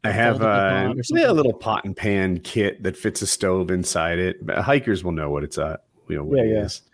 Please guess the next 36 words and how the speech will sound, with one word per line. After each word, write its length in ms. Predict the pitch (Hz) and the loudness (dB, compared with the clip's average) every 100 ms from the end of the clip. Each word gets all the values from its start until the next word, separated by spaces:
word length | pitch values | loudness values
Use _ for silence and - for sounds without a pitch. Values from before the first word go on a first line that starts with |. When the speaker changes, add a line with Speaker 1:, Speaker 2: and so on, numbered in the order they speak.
| _ - - - - - | _ -18 -14 -16 -6 0
Speaker 1:
And, 280 | 113 104 | 4 6
uh, 420 | 104 98 92 90 87 87 - - | 6 6 6 4 0 -6 -16 -8
um, 440 | 80 76 78 76 82 - - _ | -4 -4 -4 -6 -6 -12 -20 _
but 100 | 196 | 2
it 60 | 185 | 4
just 240 | 185 185 | 4 2
seems 180 | 185 160 | 4 4
like 160 | 143 117 | 4 2
there's 160 | 110 | 2
a 60 | 110 | 2
million 420 | 92 85 82 82 | 0 -2 -4 -4
things 380 | - 78 76 - | -4 -2 -4 -2
that 100 | 113 - | 0 0
it, 140 | 98 - _ - - - - - _ _ - | -2 -6 _ -20 -20 -20 -20 -20 _ _ -2
like, 160 | 127 113 | -2 2
the, 640 | 117 110 101 92 87 82 - | 4 4 4 2 -2 -6 -4
like, 180 | 120 104 | 0 2
wet 140 | 117 | 2
wipes 260 | 107 92 104 | 2 0 -2
are 60 | |
a 60 | 90 | -2
good 120 | 92 | -2
example. 540 | 90 92 90 - - _ | -2 -2 -2 -4 -12 _
Like, 140 | 117 - | -4 0
they 100 | 196 | 0
take 380 | - 320 330 392 | 2 0 2 -2
a 60 | - - - | -2 -10 -2
amount 540 | 117 107 87 101 - | 0 2 2 0 0
of 100 | 147 | -2
space, 580 | - - 202 330 - - | -2 0 0 0 -4 -2
like 140 | 101 | 0
Speaker 2:
Mm-hmm. 140 | 120 117 | 2 2
Speaker 1:
a 40 | |
book 280 | 127 208 - | 0 0 -2
does 260 | 95 76 78 | -4 -2 -4
almost. 680 | 76 76 76 65 - - | -6 -4 -4 -4 -8 -12